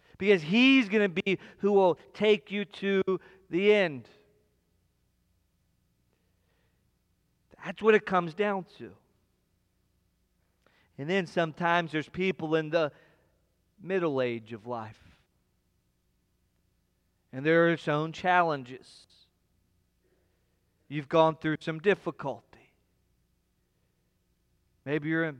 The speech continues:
midlife crisis people talk about. And sometimes you begin to struggle in different ways in this life. You've, you followed God for a while, but you get tired.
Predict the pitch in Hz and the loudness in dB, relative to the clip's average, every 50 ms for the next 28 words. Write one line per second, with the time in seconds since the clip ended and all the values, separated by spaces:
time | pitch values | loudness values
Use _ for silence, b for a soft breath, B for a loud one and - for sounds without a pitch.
0 | 110 113 127 143 156 151 151 156 156 156 165 160 - - - 165 160 147 123 - | -14 -8 -6 -6 -6 -4 -4 -4 -4 -4 -4 -8 -12 -12 -10 -8 -8 -8 -8 -12
1 | - - 113 110 _ - - 107 - - 107 _ - 117 107 - _ - - 120 | -18 -20 -20 -20 _ -20 -20 -20 -20 -20 -20 _ -18 -18 -18 -20 _ -20 -20 -20
2 | - - _ _ _ _ _ _ _ _ _ _ _ _ _ _ _ _ _ _ | -20 -20 _ _ _ _ _ _ _ _ _ _ _ _ _ _ _ _ _ _
3 | _ _ _ _ _ _ _ _ _ - 156 - - - 214 214 208 - - 214 | _ _ _ _ _ _ _ _ _ -12 -12 -4 2 4 4 4 4 2 2 4
4 | 220 214 202 185 170 147 175 175 160 175 156 151 196 202 208 202 196 190 B B | 4 4 4 2 0 -2 -4 -2 -2 -2 -2 0 0 2 2 0 -2 -4 B B
5 | B B - 185 - - - - 180 190 196 202 180 180 202 208 202 175 160 147 | B B -2 -2 -2 -4 -4 2 6 8 8 8 8 6 2 2 2 2 -4 -2
6 | 131 180 196 185 - 202 202 196 185 175 190 190 190 185 170 147 156 160 170 175 | 0 2 2 2 0 -2 -6 -6 -2 0 0 2 2 2 2 0 -2 -4 -4 -4
7 | 160 - 202 196 185 170 - 147 151 135 b b b b b 127 120 - - 180 | -4 -2 2 2 2 2 0 -4 -10 -10 b b b b b -14 -4 2 6 6
8 | 196 208 220 214 185 160 202 202 202 202 202 - - - 190 185 180 170 160 175 | 8 8 6 4 2 2 2 4 4 4 2 2 -2 -2 0 0 0 2 2 2
9 | 190 202 208 208 208 202 208 208 - b b b b b b b b b b b | 4 4 6 6 6 6 4 2 0 b b b b b b b b b b b
10 | _ _ _ _ _ _ _ _ _ _ _ _ _ _ _ _ _ _ _ _ | _ _ _ _ _ _ _ _ _ _ _ _ _ _ _ _ _ _ _ _
11 | _ _ _ _ _ _ _ _ _ _ _ _ _ _ - 165 165 165 147 156 | _ _ _ _ _ _ _ _ _ _ _ _ _ _ -10 -10 -8 -8 -10 -16
12 | 151 - 151 151 202 202 202 - - 190 208 214 208 202 185 170 160 127 | -20 -14 -4 0 0 0 0 0 -2 2 4 6 6 6 4 2 -2 -6